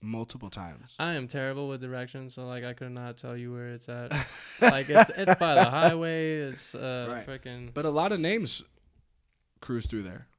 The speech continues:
Speaker 1: Like,
Speaker 2: Oh,
Speaker 1: Z-,
Speaker 2: yeah.
Speaker 1: Z P was talking about that place a lot.
Speaker 2: Huge, yeah. Like, we, what, all the things he was saying, like Snow Tha Product. Like,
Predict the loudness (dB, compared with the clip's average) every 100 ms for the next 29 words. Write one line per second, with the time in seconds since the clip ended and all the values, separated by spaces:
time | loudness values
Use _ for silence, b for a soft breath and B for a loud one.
0 | -16 -8 -2 0 0 0 -2 0 -4 -4
1 | -6 -8 -10 -12 -12 -14 -14 -16 -14 -14
2 | -16 _ -14 -12 -10 -10 -10 -10 -14 -14
3 | -8 -4 -4 -6 -10 -10 -12 -10 -10 -10
4 | -12 -14 -12 -14 -12 -12 -14 -14 -14 -14
5 | -12 -12 -12 -12 -14